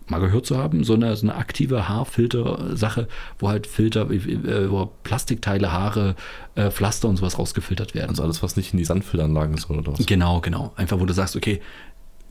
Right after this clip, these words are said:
Speaker 1: das Wasser wird ja gefiltert und wieder zurückgebracht. Das, das brauchst du da nicht drin. Das, das wollen wir ja schon mal richtig rausholen da.“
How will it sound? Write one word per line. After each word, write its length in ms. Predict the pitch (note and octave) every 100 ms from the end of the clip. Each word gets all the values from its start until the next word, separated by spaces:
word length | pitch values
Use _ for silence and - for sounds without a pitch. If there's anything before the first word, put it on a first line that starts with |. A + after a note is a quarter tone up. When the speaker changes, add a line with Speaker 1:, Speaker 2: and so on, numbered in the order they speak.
| -
Speaker 1:
das 160 | - G2+
Wasser 200 | - F2+
wird 120 | F#2
ja 80 | E2+
gefiltert 340 | - A2 A2
und 80 | F#2
wieder 160 | E2
zurückgebracht. 600 | - F#2+ - - G2+ - - - - - - -
Das, 260 | G#2 F#2 -
das 180 | F2 -
brauchst 240 | G2 -
du 60 | -
da 80 |
nicht 160 | E2 D#2
drin. 220 | - -
Das, 160 | - -
das 160 | G#2 -
wollen 140 | G2+
wir 60 | F#2
ja 100 | -
schon 160 | - G2
mal 60 | E2
richtig 300 | E2+ - -
rausholen 460 | E2+ - G2+ G2+
da.“ 240 | - -